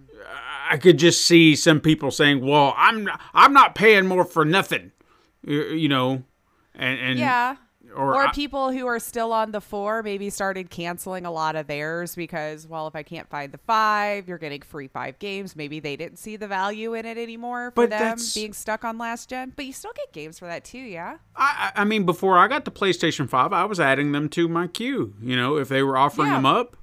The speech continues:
Speaker 1: before on the, the PlayStation Plus, I was like, "Well, that's for later.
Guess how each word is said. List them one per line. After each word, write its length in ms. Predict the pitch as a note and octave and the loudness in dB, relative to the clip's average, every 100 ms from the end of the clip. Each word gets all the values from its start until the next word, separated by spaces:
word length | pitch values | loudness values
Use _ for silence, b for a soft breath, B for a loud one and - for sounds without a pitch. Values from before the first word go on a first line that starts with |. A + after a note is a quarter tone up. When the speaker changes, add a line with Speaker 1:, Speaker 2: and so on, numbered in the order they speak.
| C#3 | -10
Speaker 1:
before 420 | C#3+ D#3 D#3+ A2 | -6 -2 -2 -2
on 180 | B2+ C#3+ | -4 -2
the, 160 | C3+ B2+ | 0 -2
the 120 | A#2+ | -4
PlayStation 540 | - D#3 D3+ E3+ D#3+ | -6 -4 -4 -6 -6
Plus, 300 | D3 F#3+ A#3 | -6 -6 -6
I 60 | D3 | -6
was 160 | C#3 C#3 | -6 -6
like, 140 | C#3 | -6
"Well, 260 | D3+ D#3+ D#3 b b b b b - | -4 -4 -4 b b b b b -4
that's 240 | - F3 E3+ | 2 2 2
for 120 | G3+ | 0
later. 440 | G3+ B3+ F3+ - | 2 2 0 -6